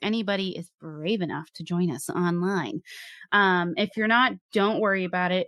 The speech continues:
It is okay. I know sometimes it is a little intimidating to get on screen.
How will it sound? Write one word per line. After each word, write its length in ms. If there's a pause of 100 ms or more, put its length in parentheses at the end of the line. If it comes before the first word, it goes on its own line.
It 120
is 260
okay. 680
I 100
know 140
sometimes 380
it 140 (100)
is 200
a 60
little 500 (320)
intimidating 720 (180)
to 500 (180)
get 140
on 360
screen. 720